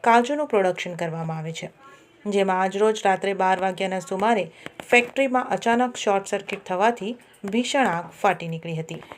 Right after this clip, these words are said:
જેને લીધે ફેક્ટરી નજીક આવેલા એપાર્ટમેન્ટમાં રહેતા મુસ્તાક ખાન અને તેના મિત્રો તરત જ દોડી આવ્યા હતા અને આસપાસમાં રહેતા લોકોને જગાડીને આગ ઓલવવાના પ્રયત્નો કર્યા હતા, પરંતુ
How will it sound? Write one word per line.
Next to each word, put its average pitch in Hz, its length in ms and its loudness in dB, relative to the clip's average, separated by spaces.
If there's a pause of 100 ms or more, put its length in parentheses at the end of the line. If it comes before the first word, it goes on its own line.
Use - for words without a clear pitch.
જેને 220 300 4
લીધે 254 280 4
ફેક્ટરી 285 400 2
નજીક 254 340 0
આવેલા 233 380 4
એપાર્ટમેન્ટમાં 196 760 2
રહેતા 196 380 2
મુસ્તાક 220 500 0
ખાન 214 320 -2
અને 196 200 -2
તેના 185 260 -2
મિત્રો 185 380 0
તરત 202 340 2
જ - 160 -2
દોડી 170 240 -2
આવ્યા 160 260 -2
હતા - 220 -8 (480)
અને 190 140 4
આસપાસમાં 214 560 4
રહેતા 214 280 2
લોકોને 196 420 -2
જગાડીને 190 560 0 (360)
આગ 254 380 2
ઓલવવાના 196 500 2
પ્રયત્નો 185 420 -4
કર્યા 165 320 -4
હતા, - 180 -8 (840)
પરંતુ 185 420 -2